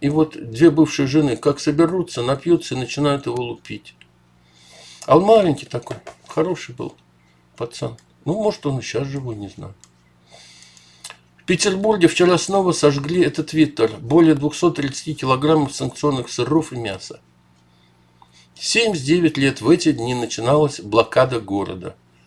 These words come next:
убившая голодом сотни тысяч людей. Да, мы щас много о войне узнаём нового, и вот насчёт Петербурга тоже волосы дыбом встают, что этой блокады можно было избежать,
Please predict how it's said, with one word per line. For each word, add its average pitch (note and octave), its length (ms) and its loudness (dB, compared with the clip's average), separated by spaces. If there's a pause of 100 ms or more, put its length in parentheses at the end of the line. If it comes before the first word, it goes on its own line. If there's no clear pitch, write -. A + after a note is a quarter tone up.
(340)
убившая A2+ 440 -2
голодом C3+ 460 2
сотни B2 320 -6
тысяч - 340 -10
людей. G2+ 400 -12 (1600)
Да, C#3+ 300 0
мы G3 100 0
щас - 220 0
много G#3+ 300 2
о - 20 0
войне D#3 280 4
узнаём B2 460 -2
нового, B2+ 320 2
и A#2 200 -4
вот C3+ 280 -8
насчёт D#3 300 -2
Петербурга C#3+ 640 -4
тоже A#2 380 -6 (580)
волосы F3 480 4
дыбом B2+ 340 4
встают, B2+ 460 -2
что - 280 -6
этой D#3 300 4
блокады E3 560 2
можно E3 300 0
было D#3 260 0
избежать, D3 480 -8